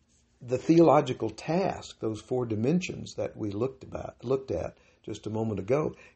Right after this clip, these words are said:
you, you've got to bring to those tasks certain guidelines, certain criteria, certain interpretive tools in order to know how to fulfill that task. And our answer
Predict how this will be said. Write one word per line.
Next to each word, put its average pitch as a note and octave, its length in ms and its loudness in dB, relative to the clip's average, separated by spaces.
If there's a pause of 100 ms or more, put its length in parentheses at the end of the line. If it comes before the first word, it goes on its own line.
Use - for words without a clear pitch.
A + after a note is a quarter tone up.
you, E3+ 320 -2
you've D3 260 -2
got E3 140 4
to E3 80 6
bring E3 400 4
to F3+ 100 4
those A#2+ 240 2
tasks C3 440 -4
certain D#3+ 280 0
guidelines, D3 680 0
certain D#3+ 300 -4
criteria, D3 680 2
certain D#3+ 480 0
interpretive D3+ 880 -6
tools - 640 -4 (480)
in C#3 160 2
order B2+ 260 8
to C3+ 140 0
know A2+ 180 2
how A2+ 140 2
to A2+ 80 0
fulfill B2 460 0
that C3+ 200 -2
task. - 480 -10 (760)
And A2 160 -4
our A#2+ 240 2
answer C3 640 4